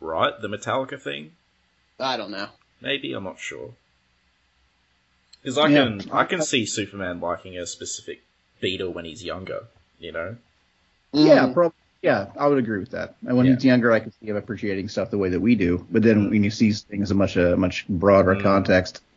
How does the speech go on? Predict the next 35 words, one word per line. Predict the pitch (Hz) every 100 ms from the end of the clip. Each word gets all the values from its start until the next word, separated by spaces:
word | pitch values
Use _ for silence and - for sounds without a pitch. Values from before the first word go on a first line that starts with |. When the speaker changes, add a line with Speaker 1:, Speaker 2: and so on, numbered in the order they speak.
| _ _ _ _ 131
Speaker 3:
like, | 120
if | 131
somebody | 160 143 131
had | 127 117 101 98
the, | 104 101 104
the | 127
knowledge | 104 104 107 98 92
of, | 92 90 - _ _ _ _ _ _ _ 113
of | 104 90 -
traveling, | - 120 113 113 104 156
you | 139
know, | 120
like, | 113 113
um, | 117 104 104 98 - _ 147 - _ _ - - _ -
you | 110
know, | 104
the | 87
way | 107 107
Twain | - 117 110
talked | 110 104 107
about | 104 101
the |
value | 92 101 98 98 95
of | 90 -
travel | - 110 113 98 90
and | 98
how | 92 92
it | 87 -
tends | - 101 92
to, | - 92 92 95 _ _ -
you | 101
know, | 95
Speaker 1:
Yeah. | 98 -
Speaker 3:
kill | - 104
our, | 98